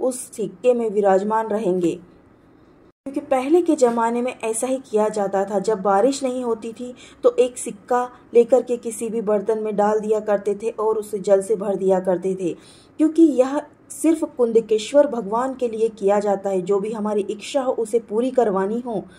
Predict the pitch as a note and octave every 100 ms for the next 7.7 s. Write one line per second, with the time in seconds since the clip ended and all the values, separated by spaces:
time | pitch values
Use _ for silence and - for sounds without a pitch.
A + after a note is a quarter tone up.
0 | - _ - C4+ G#3+ A3 - C#4+ C4+ B3
1 | G#3 A3 A3+ G3+ G3+ A3 A3 A3 F#3+ F#3+
2 | G#3+ A3 G#3 G3 F#3+ F#3 F3 - - -
3 | G#3 F3+ A3 A3 A#3+ A3+ G#3 G#3 A3 G#3+
4 | G3+ G3+ G#3 A#3 B3+ B3 A#3+ A#3 - A#3+
5 | A3 A3 G#3+ F#3 F3+ F3 E3+ D#3+ - -
6 | - G#3+ G#3+ G#3+ G#3 B3+ B3 G#3 G#3 G#3
7 | - F3+ G#3 A#3 A3 G#3 E3+